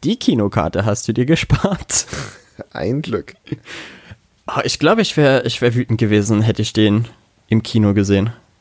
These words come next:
Speaker 2: Aber du hast ihn in der Qualität gesehen, die er verdient.
Speaker 1: <laughs> Ja, es, ich war schon ein wenig schockiert damals. Äh, das, da, und in dem Film gibt's auch so viele merkwürdige Nebenplots. Ich erinnere mich dann noch vage an irgendeine Szene in der Kanalisation, die auch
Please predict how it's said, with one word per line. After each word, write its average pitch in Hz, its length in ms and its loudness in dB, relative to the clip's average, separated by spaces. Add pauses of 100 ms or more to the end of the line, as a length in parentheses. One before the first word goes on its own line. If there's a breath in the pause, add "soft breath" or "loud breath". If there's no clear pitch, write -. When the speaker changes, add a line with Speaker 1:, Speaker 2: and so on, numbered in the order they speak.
(420)
Speaker 2:
Aber 98 200 2
du 104 120 4
hast - 180 -2
ihn 107 80 -2
in 90 100 -4
der 95 100 4
Qualität 101 580 0
gesehen, 92 380 0
die 82 80 0
er 76 120 2
verdient. 85 500 -10 (140)
Speaker 1:
<laughs> 127 800 2 (920 loud breath)
Ja, 139 140 0
es, 151 160 2
ich 147 180 0
war 143 120 2
schon 135 180 0
ein 104 60 -2
wenig 120 240 2
schockiert 120 400 0
damals. 95 320 2
Äh, 101 100 0 (140)
das, - 280 -4
da, 143 120 -2 (160)
und - 260 -2
in 160 100 2
dem 180 140 2
Film 190 240 2
gibt's 175 240 -2
auch 151 120 0
so - 180 0
viele 165 260 0
merkwürdige 151 540 2
Nebenplots. 131 920 0 (400 soft breath)
Ich - 120 -4
erinnere 139 260 4
mich 147 180 4
dann 139 120 2
noch 127 160 -2
vage 165 400 4
an 139 380 4
irgendeine 131 400 0
Szene 147 340 2
in 135 80 4
der 123 120 4
Kanalisation, 127 1080 2
die 123 120 0
auch 117 320 2